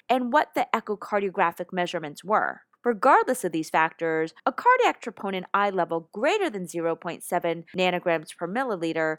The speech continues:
was independently associated with time to cardiac death. In cats that had N T pro B N P levels greater than two hundred fifty picomoles per liter,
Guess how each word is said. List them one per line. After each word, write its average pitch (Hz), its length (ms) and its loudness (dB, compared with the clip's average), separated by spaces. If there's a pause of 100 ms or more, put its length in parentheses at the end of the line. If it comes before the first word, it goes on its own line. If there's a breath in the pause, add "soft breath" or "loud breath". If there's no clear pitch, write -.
(140)
was 220 220 6 (160)
independently 220 880 -2
associated 170 720 -2
with 156 140 -6
time 214 320 -2
to 170 80 -8
cardiac 156 580 -4
death. - 380 -4 (400)
In 302 120 -6
cats 330 380 0
that - 200 -2
had 214 260 -2 (100)
N 233 180 2
T 226 220 -8
pro 208 300 -2
B 190 180 -4
N 180 80 -6
P 190 180 -4
levels 180 320 0
greater 185 280 0
than 170 160 -2
two 196 180 -6
hundred 185 320 -8
fifty 185 400 -4 (180 loud breath)
picomoles 220 640 0
per 185 140 -2
liter, 170 520 -2